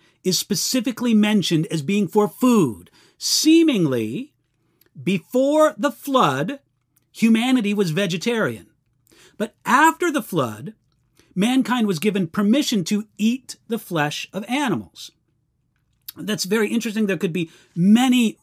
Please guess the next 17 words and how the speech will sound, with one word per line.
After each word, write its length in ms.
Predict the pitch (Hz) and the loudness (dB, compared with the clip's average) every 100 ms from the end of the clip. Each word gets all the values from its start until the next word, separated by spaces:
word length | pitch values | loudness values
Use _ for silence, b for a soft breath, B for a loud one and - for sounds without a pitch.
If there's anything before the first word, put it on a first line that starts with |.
| 156 | -4
different 320 | 233 220 160 | -2 -2 -2
reasons 560 | 151 202 240 214 233 - | 0 0 0 0 -2 -2
for 240 | 254 233 | 0 0
that, 240 | 220 220 - b b b | 0 -2 -6 b b b
but 200 | 139 151 - | -8 -8 -8
i-, 120 | 214 | -8
it's 180 | 202 - | -4 -4
just 180 | 240 247 | -4 -2
interesting 420 | 240 220 - 202 | -4 -4 -4 -4
that 120 | 180 | 0
there's 200 | 220 170 | 0 2
no 140 | 208 214 | 2 2
mention 800 | 185 190 220 240 220 - 190 | 2 2 4 4 2 0 -4
of 140 | 165 165 | -2 -4
humanity 680 | 185 185 196 196 156 147 - b b | -2 -2 0 0 0 -2 -6 b b
eating 420 | 208 214 220 190 180 | 0 0 2 2 2
meat 400 | 196 165 - | 0 -2 -8